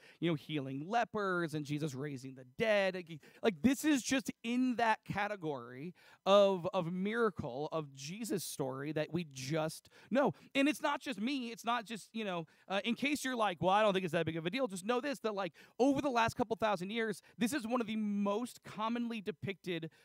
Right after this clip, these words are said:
stories in, like, ancient art. And the way ancient art used to work is the church would, like,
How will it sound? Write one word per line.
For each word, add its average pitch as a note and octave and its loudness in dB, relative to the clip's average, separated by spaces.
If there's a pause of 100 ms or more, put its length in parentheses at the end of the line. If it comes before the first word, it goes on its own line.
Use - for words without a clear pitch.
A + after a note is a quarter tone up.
stories F3+ -4
in, E3+ -4
like, D#3+ -8
ancient F#3 -2
art. E3+ -6 (360)
And A3+ 2
the B3+ 4
way C#4+ 2
ancient C4+ -4
art B3+ 0
used B3 -6
to G#3+ -2
work G3 2
is F#3+ -2
the E3+ -6
church A#3 -4
would, F#3+ -2
like, D#3+ -2